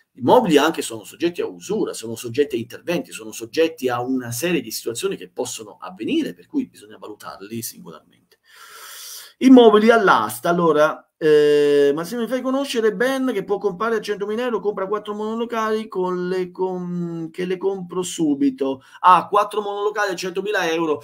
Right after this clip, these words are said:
ma sì, eh, è vero, beh, lo puoi contattare, eh, sì, eh, te li do anche io qua, quattro immobili, eh, quattro monolocali a centomila euro, dipende dove li compri, eh.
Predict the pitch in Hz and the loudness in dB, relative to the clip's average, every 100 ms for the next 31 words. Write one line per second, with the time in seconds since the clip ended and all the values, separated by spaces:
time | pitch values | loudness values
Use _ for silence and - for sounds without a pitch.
0 | - - 170 233 240 180 151 147 143 123 | -8 -2 0 2 0 0 -2 0 0 -2
1 | 139 143 175 147 135 131 156 151 135 156 | -4 2 2 2 0 -2 0 0 0 0
2 | 151 143 - 165 131 127 143 - - - | -2 -6 -4 -2 0 -2 -4 -6 -20 -8
3 | 143 139 139 131 131 127 131 110 165 - | -4 -2 -4 -8 -12 _ -20 -16 -16 -14
4 | - 110 _ _ _ _ 156 156 175 180 | -16 -18 _ _ _ _ -4 -2 0 -2
5 | 160 214 - 139 120 120 127 131 120 117 | -2 -2 -2 -4 -6 -10 -14 -12 -12 -10
6 | 117 110 - 110 117 135 131 127 123 120 | -10 -12 -12 -14 -14 -12 -12 -12 -14 -14
7 | 120 117 110 107 117 113 110 101 95 104 | -16 -16 -16 -14 -16 -16 -16 -16 -18 -14
8 | 135 139 151 139 113 104 165 127 - 113 | -10 -6 -6 -6 -8 -8 -8 -8 -10 -14
9 | 135 139 | -10 -10